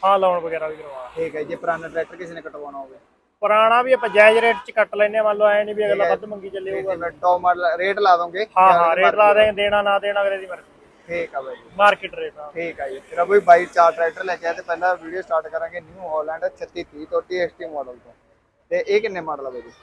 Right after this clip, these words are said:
Speaker 1: ਇਹ ਦੋ ਹਜ਼ਾਰ ਅਠਾਰਾਂ ਮਾਡਲ ਹੈ ਜੀ।
Speaker 2: ਠੀਕ ਆ ਜੀ। ਸੁਪਰ 'ਚ ਆ ਗਿਆ ਨਾ ਬਾਈ ਜੀ?
Speaker 1: ਸੁਪਰ ਆ, ਪੰਜਾਹ ਹਾਰਸ ਪਾਵਰ 'ਚ।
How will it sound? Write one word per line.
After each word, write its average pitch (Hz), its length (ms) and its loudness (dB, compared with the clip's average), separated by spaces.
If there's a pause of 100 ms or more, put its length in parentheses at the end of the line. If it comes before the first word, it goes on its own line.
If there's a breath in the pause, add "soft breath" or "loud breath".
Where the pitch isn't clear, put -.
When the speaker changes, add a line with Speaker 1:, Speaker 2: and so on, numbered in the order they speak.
(200)
Speaker 1:
ਇਹ 220 60 -4
ਦੋ 240 100 4
ਹਜ਼ਾਰ 247 140 6
ਅਠਾਰਾਂ 208 360 2
ਮਾਡਲ 175 300 -4
ਹੈ 151 80 -10
ਜੀ। 147 120 -20 (140)
Speaker 2:
ਠੀਕ 160 200 -6
ਆ 151 40 -4
ਜੀ। 151 60 -4
ਸੁਪਰ 190 320 -4
'ਚ 190 60 -4
ਆ 165 100 2
ਗਿਆ 143 100 -6
ਨਾ 143 80 -14
ਬਾਈ 160 140 -4
ਜੀ? 160 60 -8
Speaker 1:
ਸੁਪਰ 202 260 -4
ਆ, 202 100 4
ਪੰਜਾਹ 202 260 0
ਹਾਰਸ 208 280 2
ਪਾਵਰ 165 200 -6
'ਚ। 190 220 -14